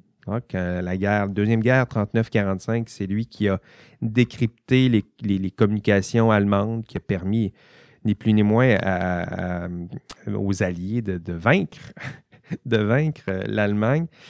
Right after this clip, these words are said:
Euh, donc, euh, faut voir la, la force, le, le génie mathématique.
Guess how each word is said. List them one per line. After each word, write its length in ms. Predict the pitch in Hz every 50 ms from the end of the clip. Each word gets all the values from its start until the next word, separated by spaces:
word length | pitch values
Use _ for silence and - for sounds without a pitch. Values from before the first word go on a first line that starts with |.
| - - - - _ _ -
Euh, 300 | 95 95 95 92 90 90
donc, 340 | 87 95 98 113 - - -
euh, 360 | 95 90 92 92 92 92 90
faut 180 | - - -
voir 240 | 92 98 104 110 120
la, 200 | 110 101 92 90
la 160 | 87 85 85
force, 500 | 87 - - - 127 123 - - - -
le, 180 | 104 95 90 90
le 580 | 90 90 82 82 80 80 85 85 90 95 98 98
génie 340 | 95 110 117 110 120 139
mathématique. 800 | 143 131 107 110 - 110 101 95 92 - - - 147 - - -